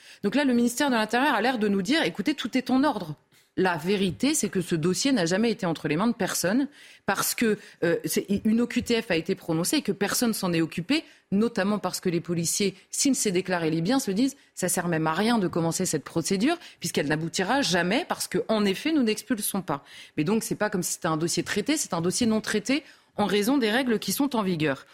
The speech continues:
Alors, comment est-ce possible ? C'est très simple, je vais vous expliquer rapidement. La personne est interpellée par la police, placée en garde à vue, elle n'a aucun papier sur elle, et donc on lui prend ses empreintes. C'est la seule chose que l'on ait, c'est ses empreintes. Mais ensuite, elle déclare exactement ce qu'elle veut.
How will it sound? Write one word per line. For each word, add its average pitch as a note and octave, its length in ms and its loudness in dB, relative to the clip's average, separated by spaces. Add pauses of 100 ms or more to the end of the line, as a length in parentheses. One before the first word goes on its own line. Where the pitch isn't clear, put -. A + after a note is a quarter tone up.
(360)
Alors, G3+ 200 -2
comment C#4+ 240 2
est-ce A#3 140 -4
possible ? D4 500 0
C'est - 160 -6
très - 180 -4
simple, F#3+ 260 -2
je E3 120 -4
vais - 0 -
vous E3 160 -4
expliquer F#3 340 -4
rapidement. G#3 400 0
La B3+ 140 2
personne A#3 320 0
est G3 140 -2
interpellée G#3+ 500 -2
par D#3+ 140 -4
la C#3+ 100 -2
police, B3+ 420 -2 (220)
placée A3+ 280 0
en E3 120 0
garde E3 260 0
à F#3 60 2
vue, B3+ 260 0 (220)
elle D#3+ 140 0
n'a D3 100 2
aucun D#3 180 0
papier D3 300 -2
sur A#3 260 0
elle, E4 180 0 (280)
et F3 80 0
donc C#4+ 220 0
on A3+ 40 0
lui G#3 140 0
prend D#4 180 -2
ses A#3 220 0
empreintes. C#3+ 360 -4
C'est - 120 -10
la A2 100 -2
seule F#3+ 160 -2
chose C4 240 0
que - 100 -6
l'on F#3+ 160 0
ait, D4+ 100 2
c'est A#3+ 120 -4
ses A3 200 0
empreintes. D#3 360 -6 (400)
Mais F#3+ 80 2
ensuite, G3+ 340 0
elle G3 140 0
déclare G3 340 0
exactement G#3 460 -2
ce - 140 -4
qu'elle A#3 160 0
veut. F3 180 -4